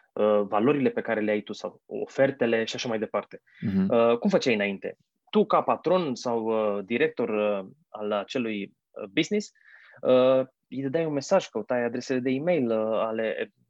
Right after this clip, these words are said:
Speaker 1: ale Elei Crăciun, de exemplu, și sperai că o să-ți răspundă.
Speaker 2: Corect.
Speaker 1: Uh, tot acest
Speaker 2: <laughs>
Speaker 1: proces durează. Durează săptămâni, poate luni, până când îți răspunde cineva din partea, um,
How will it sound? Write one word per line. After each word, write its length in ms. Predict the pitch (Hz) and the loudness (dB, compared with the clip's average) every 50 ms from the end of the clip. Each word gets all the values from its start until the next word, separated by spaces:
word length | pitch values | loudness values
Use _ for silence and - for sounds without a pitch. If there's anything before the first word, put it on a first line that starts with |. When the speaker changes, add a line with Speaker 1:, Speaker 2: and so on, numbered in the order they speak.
| _ _ _ | _ _ _
Speaker 1:
ale 360 | - 110 110 110 107 110 107 - | -12 -8 -6 -4 -4 -4 -4 -4
Elei 240 | - 120 120 117 113 | -2 -2 0 0 -2
Crăciun, 340 | - - 117 - - 120 110 | -2 -4 -4 -4 -4 -4 -4
de 60 | 107 | -4
exemplu, 480 | 104 101 - 110 107 101 - 107 104 - _ _ _ _ - _ _ _ | -4 -4 -4 -6 -6 -6 -8 -8 -10 -10 _ _ _ _ -20 _ _ _
și 180 | - - 214 | -2 0 0
sperai 320 | 202 - - 202 - 139 156 | 2 4 4 4 4 4 4
că 60 | - | 2
o 20 | 160 | -2
să-ți 200 | - 151 139 151 | -2 -2 0 0
răspundă. 480 | 156 156 - - 139 120 101 95 92 - _ _ - - | 0 0 0 0 0 0 0 -2 -4 -6 _ _ -14 -4
Speaker 2:
Corect. 360 | - - - 196 - 120 117 | 2 4 6 6 6 6 4
Speaker 1:
Uh, 140 | 120 117 117 | 4 2 4
tot 160 | - 226 233 | 4 4 4
acest 280 | 254 - 247 226 - - | 4 4 2 2 2 4
Speaker 2:
<laughs> 60 | - | 4
Speaker 1:
proces 680 | 156 113 107 - - 143 120 117 - - - - - _ _ _ _ _ - - | 4 4 2 2 4 4 4 4 4 0 -6 -14 -16 _ _ _ _ _ -20 -16
durează. 640 | - - 135 120 165 180 180 160 120 101 - 98 - _ | -14 -8 -2 2 4 4 6 4 4 2 -2 -8 -16 _
Durează 340 | - 120 127 139 147 139 131 135 | -6 0 2 2 2 2 -2 -6
săptămâni, 280 | 143 135 147 143 147 139 | -6 -2 -2 -2 -2 0
poate 240 | 139 139 127 - | -2 -2 0 0
luni, 360 | 127 127 127 127 110 98 - _ _ _ | 0 2 2 2 0 -2 -6 _ _ _
până 240 | - 170 175 165 156 | -2 0 0 0 -2
când 280 | - - 143 117 104 - - _ _ - - | -2 -2 -2 -2 -4 -6 -12 _ _ -6 -4
îți 120 | 147 160 | 0 0
răspunde 480 | 185 180 - - - 139 131 127 131 131 | 0 0 0 -2 -2 -2 0 2 0 0
cineva 340 | 131 - 131 127 120 127 | 0 -2 -2 0 0 0
din 120 | 123 123 117 | 0 0 0
partea, 540 | - 123 117 - - 120 117 117 117 110 113 113 104 98 - _ _ _ | -2 -2 -2 0 0 0 0 0 0 -2 -6 -12 -20 -20 -20 _ _ _
um, 460 | - 120 110 107 107 104 107 107 104 | -8 -6 -4 -4 -4 -6 -6 -8 -12